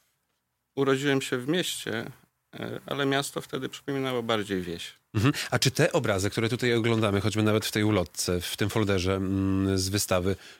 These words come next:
Speaker 2: czy to są pana najbliższe rejony, czy, czy gdzieś jakieś plenery, jakieś wyjazdowe?
Speaker 1: E, staram się nie wyjeżdżać dalej niż sto kilometrów od Białegostoku. Także to wszystko jest, e, no, w zasięgu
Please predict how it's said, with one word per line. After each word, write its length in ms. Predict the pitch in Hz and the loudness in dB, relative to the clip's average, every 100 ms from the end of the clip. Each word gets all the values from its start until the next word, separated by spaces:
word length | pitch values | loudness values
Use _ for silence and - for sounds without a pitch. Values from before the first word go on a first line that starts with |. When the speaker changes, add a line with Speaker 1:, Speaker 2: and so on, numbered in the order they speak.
| - | -8
Speaker 2:
czy 100 | 113 | -4
to 100 | 113 | 0
są 240 | 120 110 - | 2 0 -2
pana 320 | - 110 110 - | 0 2 0 0
najbliższe 640 | 110 107 107 107 - 107 101 | -2 -2 -2 -2 0 2 2
rejony, 460 | 98 98 151 233 208 | 2 2 0 -2 -6
czy, 200 | - 107 98 95 95 95 - _ _ _ | -2 -2 0 -2 -4 -6 -10 _ _ _
czy 140 | - | -4
gdzieś 400 | 104 101 101 - | -2 0 0 0
jakieś 240 | 107 95 104 | 0 0 0
plenery, 300 | 113 104 98 | 2 2 2
jakieś 220 | 92 95 | 2 2
wyjazdowe? 420 | 95 85 131 131 | 2 0 -2 -6
Speaker 1:
E, 100 | 123 - _ _ _ _ _ _ _ _ - | -10 -16 _ _ _ _ _ _ _ _ -8
staram 560 | - - - 170 143 131 | -4 -2 0 2 4 4
się 160 | - | 4
nie 120 | 131 117 | 2 2
wyjeżdżać 480 | 117 110 101 104 | 2 2 2 0
dalej 300 | 95 101 98 | 2 2 4
niż 180 | 98 87 | 2 0
sto 260 | - - 101 | -2 -2 -6
kilometrów 560 | - 92 90 - - | -4 -2 -2 -6 -10
od 400 | 85 - - - - | -10 -8 -6 -6 -6
Białegostoku. 760 | 92 87 85 - 87 - 85 - - _ - | -6 -6 -6 -6 -8 -10 -16 -20 -20 _ -12
Także 240 | 98 92 | -8 -8
to 120 | - | -8
wszystko 560 | 101 123 - - 104 101 | -8 -6 -6 -6 -4 -4
jest, 340 | 90 101 - - - | -4 -6 -6 -12 -12
e, 40 | 95 95 92 - 101 113 - | -10 -8 -8 -8 -12 -14 -12
no, 160 | 226 165 | -6 -6
w 60 | 131 | -4
zasięgu 560 | 117 120 107 101 95 | -2 0 0 -2 -6